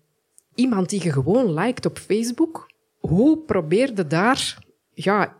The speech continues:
toch terug iets mee af te spreken?" Nu, zo online daten, dat is echt nooit mijn ding geweest. Ik vind dat ook helemaal niet tof.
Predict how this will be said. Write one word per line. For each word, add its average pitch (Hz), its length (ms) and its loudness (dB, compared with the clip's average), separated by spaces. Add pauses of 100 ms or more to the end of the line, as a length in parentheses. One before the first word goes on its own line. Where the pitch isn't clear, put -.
toch - 220 -4
terug 233 240 0
iets 202 200 -4
mee 151 180 -4
af 220 160 -2
te - 100 -8
spreken?" 165 540 -2 (540)
Nu, 208 160 4
zo 196 140 6
online 196 520 2
daten, 240 360 2
dat 196 140 2
is - 100 -6
echt - 360 -2
nooit 165 460 4
mijn 254 200 2
ding 247 200 0
geweest. 214 380 -4
Ik - 80 -14
vind 196 160 -2
dat 165 100 0
ook 190 140 0
helemaal 180 460 2
niet 143 220 -4
tof. - 360 -10